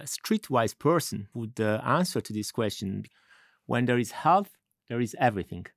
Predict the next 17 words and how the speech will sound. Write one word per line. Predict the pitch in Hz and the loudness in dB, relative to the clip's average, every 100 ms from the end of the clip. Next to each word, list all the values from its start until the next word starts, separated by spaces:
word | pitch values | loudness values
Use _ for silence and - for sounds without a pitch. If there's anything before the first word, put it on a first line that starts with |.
| _ _ _ _ _ _ _ - - | _ _ _ _ _ _ _ -20 2
Interestingly, | 220 240 262 226 262 247 247 - - - | 4 6 6 4 4 4 2 -2 -8 4
the | 165 160 156 - | 6 8 4 0
popular | - 240 254 214 147 127 120 | 2 2 4 6 8 8 6
swi-, | - 156 202 - | 0 2 2 4
wisdom | 156 226 220 117 110 113 | 6 6 6 4 4 2
has | 123 135 135 | 2 2 4
a | 131 127 120 - | 4 6 4 4
counterpart | 185 240 240 131 - 113 | 4 6 6 4 6 4
here | - - 139 117 110 - | 4 2 6 6 2 -4
in | 123 117 117 | 0 2 2
economic | 113 127 127 127 120 | 2 2 2 2 2
data | 120 113 | 0 0
and | 113 | -2
analysis. | 113 104 113 - 101 - - | 0 -2 -4 -6 -10 -12 -12
So | - 170 | 0 4
in | 180 | 6
our, | 185 190 190 180 | 8 10 10 8